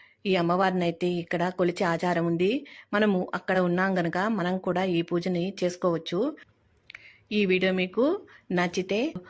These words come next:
ఫ్రెండ్స్‌కి, రిలేటివ్స్‌కి షేర్ చేయండి. కొత్తగా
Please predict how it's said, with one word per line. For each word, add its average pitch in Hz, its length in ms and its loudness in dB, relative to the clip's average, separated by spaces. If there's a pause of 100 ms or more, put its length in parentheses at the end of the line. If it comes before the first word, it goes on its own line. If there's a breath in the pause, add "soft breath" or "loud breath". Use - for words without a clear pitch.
(120)
ఫ్రెండ్స్‌కి, 214 460 0
రిలేటివ్స్‌కి 185 680 2
షేర్ 202 400 0
చేయండి. 170 460 0 (140)
కొత్తగా 180 360 0